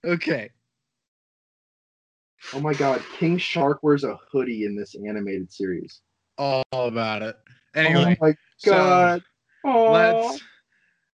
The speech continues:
Speaker 1: so this will be ongoing.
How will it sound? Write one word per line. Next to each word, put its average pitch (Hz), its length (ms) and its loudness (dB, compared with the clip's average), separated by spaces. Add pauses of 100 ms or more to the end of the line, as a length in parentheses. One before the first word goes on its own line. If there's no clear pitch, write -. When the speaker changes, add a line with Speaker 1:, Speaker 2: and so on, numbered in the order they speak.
(580)
Speaker 1:
so 185 420 -6 (100)
this 220 300 -6
will 277 160 -6
be 247 220 -2
ongoing. 165 640 -4